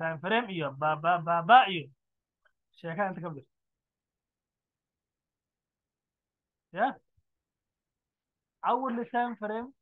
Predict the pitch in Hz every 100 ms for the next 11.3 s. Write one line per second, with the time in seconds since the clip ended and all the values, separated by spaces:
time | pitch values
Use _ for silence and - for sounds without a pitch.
0 | 226 _ - 156 165 165 240 208 175 170
1 | 190 226 _ _ _ - - - - -
2 | - 160 - 214 202 190 196 202 180 208
3 | 208 156 143 147 _ _ _ _ _ _
4 | - 180 190 185 175 175 170 156 160 165
5 | - - 180 - _ _ _ - 160 156
6 | 165 160 165 160 165 160 156 147 180 -
7 | _ _ _ - 160 175 165 160 156 156
8 | 156 170 156 160 160 156 170 165 160 160
9 | 156 165 185 - _ _ - 156 151 -
10 | 170 170 170 _ - - 156 147 - 156
11 | 170 175 175